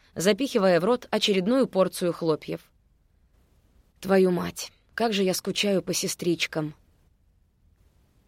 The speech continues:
«Почему с нами не связалась ты и не рассказала, что случилось?» спрашивает ещё один долговязый паладин. «Ещё пять минут назад я не знала о вашем существовании.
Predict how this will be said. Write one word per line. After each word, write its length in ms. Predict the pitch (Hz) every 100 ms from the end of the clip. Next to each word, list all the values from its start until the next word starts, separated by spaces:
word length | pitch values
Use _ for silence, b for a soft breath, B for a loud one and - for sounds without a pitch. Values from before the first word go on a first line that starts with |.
| _ _ _ _
«Почему 360 | 180 170 214 220
с 80 | -
нами 240 | 220 202
не 120 | 180
связалась 640 | 170 190 185 208 185 -
ты 220 | - 269 233
и 20 |
не 120 | 180 180
рассказала, 500 | 180 202 196 226 196
что 200 | - 214
случилось?» 680 | 247 277 - 185 156 - - _ _ _ _ _
спрашивает 680 | - - 208 - 175 175 185
ещё 320 | 214 - 262
один 280 | 165 160 160
долговязый 560 | 165 190 190 165 156
паладин. 540 | 160 175 185 156 143 135 _ _ _ _ _ _ _ _ _ _ _ _ _ _
«Ещё 400 | 202 226 - 370
пять 220 | 339 302
минут 240 | 269 254 -
назад 400 | 196 170 254 277 - _ _ _ _ _
я 200 | 214 254
не 140 | 254 240
знала 380 | 294 294 202
о 40 | 185
вашем 280 | 226 220 220
существовании. 960 | 233 - 240 240 247 202 156 151 147